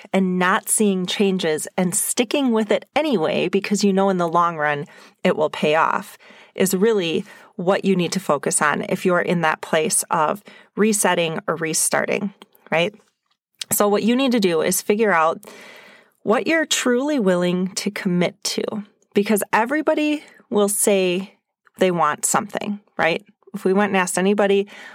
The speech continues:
"What would you want for your body or for your health? Do you want a stronger body, a healthier body, a more physically fit body, a skinnier body, a fatter body?" Like, you know, everybody has something that they want for their body. Um, but the difference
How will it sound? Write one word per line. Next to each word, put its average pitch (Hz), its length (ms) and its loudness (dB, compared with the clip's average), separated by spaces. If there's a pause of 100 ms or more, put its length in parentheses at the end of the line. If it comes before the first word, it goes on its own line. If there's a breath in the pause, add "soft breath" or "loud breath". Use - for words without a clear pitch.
(140 loud breath)
"What 202 200 0
would 226 160 0
you 214 140 2
want 170 560 -2
for - 160 -8
your 156 180 -2
body 151 420 -2
or 165 60 0
for - 140 -4
your 160 140 0
health? - 400 -4
Do 185 100 0
you 180 80 2
want 190 180 0
a 180 140 0 (340 loud breath)
stronger 185 460 0
body, 147 240 0
a 160 60 2
healthier 175 500 0
body, 151 260 0
a 156 60 -2
more 180 140 0
physically 202 480 0
fit 208 320 -2
body, - 300 -2
a 185 60 0
skinnier 202 640 0
body, 156 340 0
a 190 80 0
fatter 190 400 0
body?" 160 340 -2
Like, 156 240 -2 (340 loud breath)
you 208 80 2
know, - 160 2
everybody 226 560 2
has 175 440 0
something 170 500 -2
that 151 160 0
they 156 140 0
want 160 500 -2
for 165 280 0
their 151 200 0
body. 156 500 -2 (460 loud breath)
Um, 196 500 0 (160)
but 196 400 0
the 214 140 0
difference 214 520 0